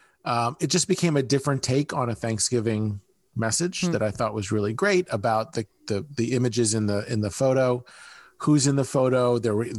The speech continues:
Speaker 1: people's reactions. There's this young boy and a mother saying grace in this dingy diner, uh, in the middle of some blue collar town that, um, where everybody in the diner stops to observe them saying grace,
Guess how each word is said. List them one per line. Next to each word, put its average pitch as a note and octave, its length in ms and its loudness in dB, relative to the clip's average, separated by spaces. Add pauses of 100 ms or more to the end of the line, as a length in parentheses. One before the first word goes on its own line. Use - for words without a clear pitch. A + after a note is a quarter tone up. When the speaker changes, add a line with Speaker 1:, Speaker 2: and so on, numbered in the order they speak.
Speaker 1:
people's C3+ 320 0
reactions. B2+ 680 0
There's A2+ 200 2
this A2 340 -2 (540)
young C#3 420 0
boy B2 320 2
and A2+ 80 -2
a A2+ 40 -2
mother A#2 320 0
saying A2+ 300 0
grace A2+ 340 -2
in G#2 100 -10
this G#2 120 -4
dingy A#2 360 0
diner, G2+ 460 -2 (640)
uh, A2+ 420 0
in A#2+ 100 -2
the A#2 80 2
middle A2+ 260 0
of G2+ 100 -2
some A2 200 0
blue A2+ 160 0
collar A2 280 0
town A#2+ 480 -2 (480)
that, A#2 400 -2
um, A#2 500 0 (140)
where B2+ 180 2
everybody B2+ 380 2
in A#2+ 60 2
the A#2 80 0
diner A2+ 280 0
stops - 460 0
to A2+ 140 0
observe G2+ 360 -2
them G#2 140 -2
saying F#2+ 320 -4
grace, - 420 -4